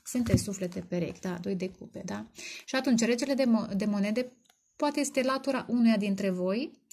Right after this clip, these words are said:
care vrea să fie, ah, ce frumos vine mesaj, da, să fie de ajutor pentru persoana dragă,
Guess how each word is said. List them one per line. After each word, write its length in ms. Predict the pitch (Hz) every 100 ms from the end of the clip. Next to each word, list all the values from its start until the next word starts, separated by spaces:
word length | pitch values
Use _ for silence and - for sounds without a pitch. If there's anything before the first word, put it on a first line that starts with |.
| - -
care 260 | - 254 254
vrea 160 | 269
să 160 | 285 285
fie, 460 | - 254 262 233 -
ah, 460 | - 262 - - -
ce 120 | -
frumos 600 | 226 - 220 214 214 202
vine 180 | 214 202
mesaj, 360 | 196 196 - -
da, 140 | 233
să 140 | -
fie 240 | 226 - 240
de 140 | 247
ajutor 600 | 240 233 226 214 190 233 294 - - _
pentru 240 | 214 202
persoana 440 | 214 196 202 196 185
dragă, 500 | 175 170 - -